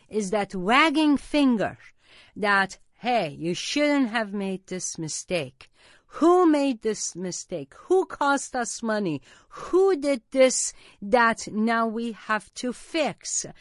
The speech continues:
This project, this application, um, who promised something that,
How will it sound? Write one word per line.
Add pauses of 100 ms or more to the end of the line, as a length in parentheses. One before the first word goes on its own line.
(220)
This
project,
this
application, (380)
um, (180)
who
promised
something (280)
that,